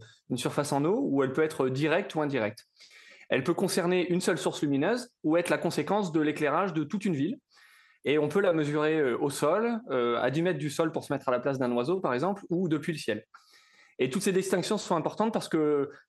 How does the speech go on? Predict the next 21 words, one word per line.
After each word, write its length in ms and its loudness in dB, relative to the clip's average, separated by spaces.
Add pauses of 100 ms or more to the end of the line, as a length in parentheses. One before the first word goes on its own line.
toutes 140 -2
ces 140 0
différentes 360 0
formes 200 0
de 60 0
pollution 360 -2
lumineuse 420 0 (100)
ont 160 2
elles-mêmes 300 2
des 160 2
impacts 320 0
différents 400 0
sur 140 -6
les 160 0
êtres 200 -4
vivants, 360 0
sur 180 -2
leur 160 0
physiologie, 560 0
leur 160 -2
comportement, 640 -2